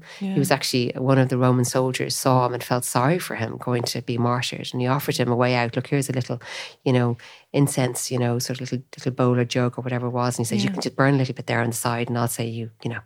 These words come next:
Speaker 2: you don't need to
Speaker 1: Mm.
Speaker 2: do it publicly,
Speaker 1: <laughs>
Speaker 2: but we'll all know." And he said, "I've spent," you know, I'm obviously paraphrasing here, but he said, "I've spent eighty odd years of my life, you
Speaker 1: Mm.
Speaker 2: know,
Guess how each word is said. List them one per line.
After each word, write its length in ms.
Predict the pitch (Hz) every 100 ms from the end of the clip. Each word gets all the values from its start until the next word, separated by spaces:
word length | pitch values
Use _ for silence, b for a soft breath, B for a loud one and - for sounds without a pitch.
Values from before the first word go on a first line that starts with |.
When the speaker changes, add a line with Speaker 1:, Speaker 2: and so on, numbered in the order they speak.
| _ -
Speaker 2:
you 80 |
don't 80 | 131
need 120 | 139
to 80 | -
Speaker 1:
Mm. 40 | -
Speaker 2:
do 40 |
it 60 | -
publicly, 600 | 131 135 - 147 143 135
Speaker 1:
<laughs> 60 |
Speaker 2:
but 260 | 131 127 127
we'll 100 | 131
all 160 | 127
know." 400 | 123 127 123 120 - B B B B
And 100 | 160
he 60 | 151
said, 260 | 151 131 - b b
"I've 240 | 175 208
spent," 400 | - - 135 131 -
you 80 |
know, 80 | 135 -
I'm 220 | 135 135
obviously 260 | 135 147
paraphrasing 460 | 135 135 143 120 127
here, 160 | 123 120
but 60 | 127
he 40 |
said, 140 | 139 135 B B -
"I've 160 | 220
spent 340 | - 165 127 - b b b
eighty 240 | 190 196 180
odd 200 | 165 160
years 200 | 160 156
of 80 |
my 140 | 131 123
life, 420 | 139 135 - - _ _ _ _ _
you 240 | - 165 165
Speaker 1:
Mm. 20 |
Speaker 2:
know, 220 | 160 131